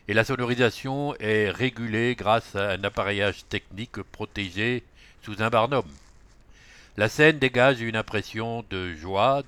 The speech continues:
de vitalité, de détente, de convivialité. Cette photo est en rapport avec un des thèmes de la rubrique à la une, Beauchardonnay,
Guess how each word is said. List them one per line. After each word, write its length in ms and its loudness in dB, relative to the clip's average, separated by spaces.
de 80 -8
vitalité, 720 -4
de 120 -8
détente, 680 -8
de 80 -8
convivialité. 840 -4
Cette 140 -4
photo 280 2
est 140 2
en 80 4
rapport 720 2
avec 560 0
un 180 2
des 220 -4
thèmes 520 -4
de 80 -4
la 160 2
rubrique 680 -8
à 80 2
la 120 6
une, 380 -4
Beauchardonnay, 880 4